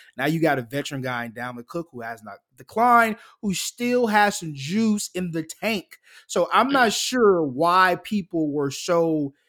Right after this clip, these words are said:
Speaker 1: hesitant on grabbing, grabbing Dalvin Cook, where it's clearly set that he hasn't declined. And I think
Speaker 2: Yeah.
Speaker 1: this is the situation for him 'cause they wanna have a good running game like they used to previous, in previous years.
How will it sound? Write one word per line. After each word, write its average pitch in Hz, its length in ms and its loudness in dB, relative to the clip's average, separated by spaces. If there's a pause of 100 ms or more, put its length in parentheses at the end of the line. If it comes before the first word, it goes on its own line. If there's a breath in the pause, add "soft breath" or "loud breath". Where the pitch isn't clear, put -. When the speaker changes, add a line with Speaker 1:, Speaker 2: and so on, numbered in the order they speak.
(180)
Speaker 1:
hesitant 185 680 0
on 156 220 -6
grabbing, 151 760 0 (180)
grabbing 165 500 2
Dalvin 135 420 -6
Cook, 208 260 -2
where 143 180 -4
it's 135 340 -8 (240)
clearly 311 560 2
set 202 380 -2
that 160 120 -4
he 151 140 -2
hasn't 165 320 -2
declined. 131 640 -6 (400 loud breath)
And 156 120 0
I 175 40 6
think 226 180 6
Speaker 2:
Yeah. - 40 2
Speaker 1:
this 214 180 2
is 190 80 -4
the 165 80 2 (240)
situation 156 640 -2
for 139 160 -2
him 131 80 -6
'cause 135 180 -6
they 143 120 -2
wanna 147 400 0
have 131 260 0
a 120 60 -6
good 113 200 -8
running 123 280 -6
game 113 360 -10 (200 loud breath)
like 139 180 -4
they 127 100 -6
used 131 360 -6
to 120 140 -4
previous, 127 440 -6
in 131 160 -10
previous 127 460 -6
years. 143 400 -2